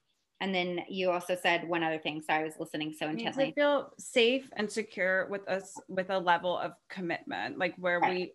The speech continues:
Speaker 2: are both on the same page with the same intentions and commitment level to what's happening.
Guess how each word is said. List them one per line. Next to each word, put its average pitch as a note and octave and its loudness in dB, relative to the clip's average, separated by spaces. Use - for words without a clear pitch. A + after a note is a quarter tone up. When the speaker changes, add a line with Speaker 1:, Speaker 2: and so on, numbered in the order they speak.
Speaker 2:
are F#3 -2
both F#3 0
on F3+ 4
the E3 0
same G3 -4
page E3 -4
with F3 -6
the F3+ -2
same F3+ -2
intentions F3 -4
and E3 -4
commitment C#3 -6
level E3+ -6
to - -18
what's D#3 -6
happening. D#3+ -6